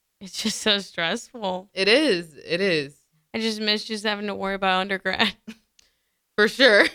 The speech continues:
Speaker 2: <laughs> Those, those are the times. I didn't actually, like, you know, you didn't actually have to, like, pay attention in classes.
Speaker 1: No.
Speaker 2: Or, like, you, like, it's not actu-,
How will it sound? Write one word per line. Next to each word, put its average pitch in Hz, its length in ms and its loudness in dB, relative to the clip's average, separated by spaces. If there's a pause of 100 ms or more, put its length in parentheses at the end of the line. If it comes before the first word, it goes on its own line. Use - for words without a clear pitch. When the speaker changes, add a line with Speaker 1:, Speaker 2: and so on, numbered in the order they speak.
(120)
Speaker 2:
<laughs> 190 200 -20
Those, 208 340 -2 (240)
those 220 140 -2
are 226 140 -6
the - 60 -16
times. 175 320 0
I 165 100 -2
didn't 196 180 -2
actually, 190 360 -4
like, 143 280 -8 (400)
you 165 100 -14
know, 147 340 -8 (260)
you 156 120 -14
didn't 165 260 -6
actually 160 300 -6
have 151 120 -4
to, 156 60 -10
like, 135 240 -14
pay 156 120 -12
attention 147 400 -16
in 143 120 -16
classes. 135 880 -12
Speaker 1:
No. 220 540 -2
Speaker 2:
Or, 156 140 -2
like, 147 540 -6
you, 147 300 -20 (480)
like, 143 300 -8
it's 151 240 -12
not 156 220 2
actu-, 151 320 -6